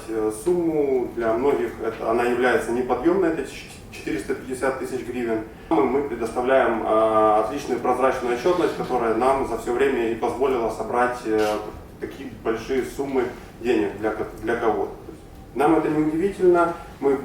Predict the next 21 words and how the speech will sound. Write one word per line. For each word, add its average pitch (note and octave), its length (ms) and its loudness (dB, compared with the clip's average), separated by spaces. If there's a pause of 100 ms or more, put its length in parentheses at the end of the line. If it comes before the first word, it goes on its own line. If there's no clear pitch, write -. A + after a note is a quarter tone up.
(140)
будем D#3 340 4
очень D3 260 2
благодарны C3+ 600 4
всем C3+ 260 2
людям, C3 300 0
которые B2 380 2
будут B2 420 -2
подключаться B2 540 0
к - 80 -6
нашему C3 320 0
проекту. G3 440 2 (600)
Э, A#2 380 4
мы D3 220 4
будем D#3 480 2
очень D3+ 300 2
рады C#3+ 480 4
поддержке C3+ 580 -2
спонсоров F#3 680 2 (220)
для D3 300 4
данного D#3 400 4
проекта. D3+ 720 2